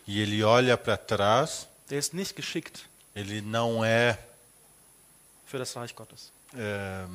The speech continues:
Speaker 1: apto para o, ah, reino de Deus.
Speaker 2: Also es gibt auch ungeschickte Gesandte.
Speaker 1: Então tem alguns que não são
Speaker 2: Die Motive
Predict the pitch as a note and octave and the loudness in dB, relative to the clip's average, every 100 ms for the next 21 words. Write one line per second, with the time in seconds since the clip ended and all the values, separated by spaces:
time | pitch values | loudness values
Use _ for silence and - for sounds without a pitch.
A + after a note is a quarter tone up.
0 | F2+ D#2+ - - _ _ - B2+ C#3 - | -14 -16 -20 -20 _ _ 4 6 6 4
1 | - - G2 - _ - - _ _ - | -12 -12 -12 -16 _ -20 -20 _ _ -10
2 | G#2 G2+ G2 G2 G2 G2 F#2 - - G#2 | -6 -4 -2 -4 -6 -8 -10 -14 -20 -12
3 | F#2 F#2 F2+ F2 F2+ F2 G2 F#2+ F#2 F#2+ | -8 -6 -8 -10 -12 -10 -8 -8 -8 -10
4 | F2 E2+ D#2+ C3+ B2+ A#2+ - - D3 E3+ | -8 -8 -6 -6 -8 -10 -10 -10 -8 -8
5 | E3+ C3 - C#3+ - B2+ - _ - B2 | -8 -8 -10 -12 -10 -10 -12 _ -14 -8
6 | B2+ A2+ A2+ G#2 - - G2 F#2 - G2 | -8 -8 -16 -20 -20 -18 -14 -14 -8 -6
7 | F#2+ G2+ F2 _ _ - G2 G2+ G2 F2+ | -6 -10 -14 _ _ -4 -2 -2 -6 -8
8 | - _ _ _ _ - - G2 F#2+ G2 | -14 _ _ _ _ -20 -4 -2 -2 -4
9 | G#2 G2+ - - G2+ G2 G#2+ - G#2 F#2 | -6 -6 -8 -8 -6 -4 -2 0 -2 -2
10 | - - - C#3 C#3+ F#3 | -8 -18 -12 -10 -8 2